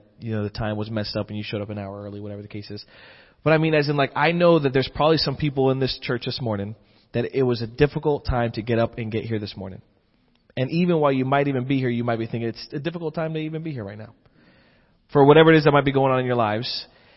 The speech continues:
And I, I was reminded of a time, quick little testimony here, when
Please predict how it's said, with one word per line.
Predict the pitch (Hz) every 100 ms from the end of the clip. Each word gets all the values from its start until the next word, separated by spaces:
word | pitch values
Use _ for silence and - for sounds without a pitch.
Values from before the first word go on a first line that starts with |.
| _ _ 135
And | 135 127 123 - - - -
I, | 139 139 -
I | 135
was | 139 131
reminded | 123 131 156 190 180
of | 147
a | 123
time, | - 123 113 104 104 -
quick | - 127
little | 127 117
testimony | - 117 113 104 104
here, | 107 101
when | 101